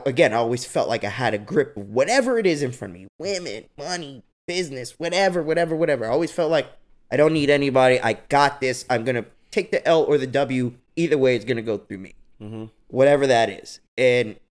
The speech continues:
Speaker 1: for me, it's just like, I shouldn't be that way. And I feel like, and it's just, and I'm just speaking for me, I don't know if you guys feel the same, but I feel like maybe that is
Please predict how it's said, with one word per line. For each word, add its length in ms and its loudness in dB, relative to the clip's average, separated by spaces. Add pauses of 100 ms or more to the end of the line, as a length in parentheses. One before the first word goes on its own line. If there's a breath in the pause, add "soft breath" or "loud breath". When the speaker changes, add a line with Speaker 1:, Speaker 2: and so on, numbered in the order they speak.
(260)
Speaker 1:
for 200 -4
me, 280 2
it's 200 0
just 260 0
like, 300 -2 (760)
I 100 4
shouldn't 380 -2
be 140 0
that 200 2
way. 320 0
And 160 0
I 60 -2
feel 220 -4
like, 260 -4 (400)
and 160 -2
it's 100 -6
just, 300 -2
and 100 0
I'm 120 -6
just 160 -8
speaking 260 -4
for 120 -12
me, 120 -6
I 120 -8
don't 280 -6
know 100 -2
if 120 -6
you 80 -8
guys 160 -4
feel 120 -10
the 60 -14
same, 300 -12 (540)
but 100 2
I 60 2
feel 140 -4
like 140 0
maybe 560 -2
that 400 0
is 260 -4